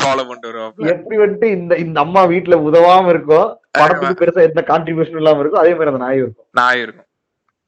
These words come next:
Speaker 2: ஆக்சுவலா நாயை வச்சு வந்த நல்ல படம், நாய், I mean, பெட்ஸை வச்சு வந்த நல்ல படங்கள்லாம் இருக்கு. அதாவது பெட்டுக்கான அந்த ஒரு இது
Speaker 1: எது
Speaker 2: கொடுத்து
Speaker 1: இந்த,
Speaker 2: வந்த படங்கள்லாம் இருக்கு.
Speaker 1: இந்த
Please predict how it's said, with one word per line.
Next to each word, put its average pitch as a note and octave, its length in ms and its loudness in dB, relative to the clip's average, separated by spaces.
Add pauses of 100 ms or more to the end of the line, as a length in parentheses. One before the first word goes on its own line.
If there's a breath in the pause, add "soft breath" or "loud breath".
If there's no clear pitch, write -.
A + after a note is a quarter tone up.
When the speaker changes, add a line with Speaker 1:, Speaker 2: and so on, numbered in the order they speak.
(340)
Speaker 2:
ஆக்சுவலா A3 280 2
நாயை G#3 400 6
வச்சு G#3+ 240 2
வந்த F#3 200 0
நல்ல D#3 240 2
படம், D#3+ 200 -6
நாய், F3 380 0
I D3 100 -2
mean, E3+ 400 -2
பெட்ஸை D#3 280 4
வச்சு G#3 220 4
வந்த F#3 180 0
நல்ல D3+ 300 -2
படங்கள்லாம் E3+ 380 0
இருக்கு. C#3 300 -2 (540)
அதாவது F3 380 4
பெட்டுக்கான F3+ 440 0 (380)
அந்த C#3+ 420 2
ஒரு C#3 120 4
இது D3+ 120 2
Speaker 1:
எது F3 100 2
Speaker 2:
கொடுத்து D#3 260 -2
Speaker 1:
இந்த, C3 100 0
Speaker 2:
வந்த B2 160 0
படங்கள்லாம் B2 280 -6
இருக்கு. A#2 280 -10
Speaker 1:
இந்த B2 480 -2